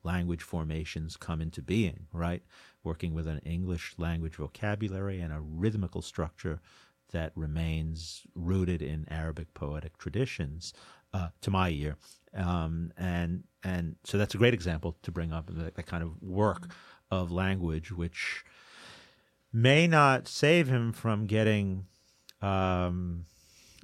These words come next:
uh, profiled when he tries to fly to Atlanta, when he goes to the airport. There's no question, you're right about that, but is producing a cultural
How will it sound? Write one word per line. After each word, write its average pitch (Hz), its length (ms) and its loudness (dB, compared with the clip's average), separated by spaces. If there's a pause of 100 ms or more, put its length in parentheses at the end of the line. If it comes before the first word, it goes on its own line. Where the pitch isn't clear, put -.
uh, 90 180 0
profiled 120 800 6
when 104 140 2
he 92 60 -2
tries 104 300 2
to - 80 -8
fly 104 460 4
to 95 240 -4
Atlanta, 101 640 2
when 90 120 0
he 90 60 -2
goes 92 220 -2
to 95 80 -6
the 95 180 0
airport. 92 480 0 (420)
There's 87 200 -2
no 104 100 2
question, 101 420 0
you're 87 120 0
right 160 200 2
about 92 360 -2
that, 87 260 0 (240)
but 110 220 4
is 160 320 6
producing 107 840 0
a 87 80 -4
cultural 98 880 0